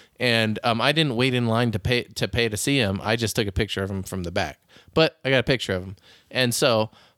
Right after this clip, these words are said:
um, I follow him on Instagram, on Facebook. He's always posting. He's always, like, showing videos with him and fans that they're doing, like,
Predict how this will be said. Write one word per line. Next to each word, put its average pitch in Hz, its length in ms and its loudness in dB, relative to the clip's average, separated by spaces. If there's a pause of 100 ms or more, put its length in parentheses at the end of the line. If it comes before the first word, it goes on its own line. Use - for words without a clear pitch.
(120)
um, 95 440 0 (720)
I 131 80 2
follow 156 440 4
him 156 120 2
on 101 160 0
Instagram, 147 680 0 (120)
on 107 140 0
Facebook. 131 560 0
He's 120 120 -2
always 123 200 2
posting. 123 460 0
He's 117 120 2
always, 120 320 4
like, 120 160 2 (380)
showing 120 320 0
videos 123 360 2
with 107 120 0
him 123 180 0
and 110 100 -2
fans 117 380 2
that 107 100 -4
they're 110 120 2
doing, 113 260 2
like, 101 240 0